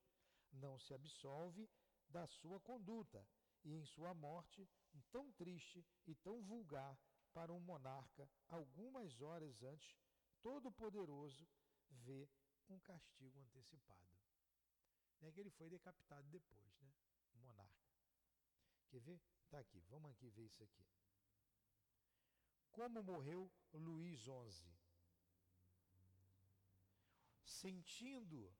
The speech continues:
a, o fim se aproximar, Luís onze retirou-se para o seu castelo de Plestur, onde apegou-se a uma devoção excessiva. Morreu no dia trinta de agosto de mil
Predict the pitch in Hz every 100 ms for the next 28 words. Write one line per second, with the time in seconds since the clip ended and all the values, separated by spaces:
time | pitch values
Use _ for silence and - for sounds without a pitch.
0 | - - 160 170 - 175 147 - 202 226
1 | 180 - 165 147 143 - 110 123 165 190
2 | - - - - - - 151 170 220 254
3 | 208 139 170 208 165 175 170 - 170 143
4 | 165 165 160 139 147 139 - 139 - 123
5 | - - 139 147 143 113 117 - 120 120
6 | 110 - 127 123 139 202 - _ _ _
7 | _ _ _ - 196 240 226 208 - 180
8 | 131 139 170 202 - 226 233 - _ _
9 | - 151 151 175 202 196 135 160 143 156
10 | - 160 185 196 - 185 180 190 160 -
11 | 120 92 101 - _ _ _ - 147 135
12 | 175 165 147 139 131 - 175 214 196 151
13 | 156 113 151 151 - 131 156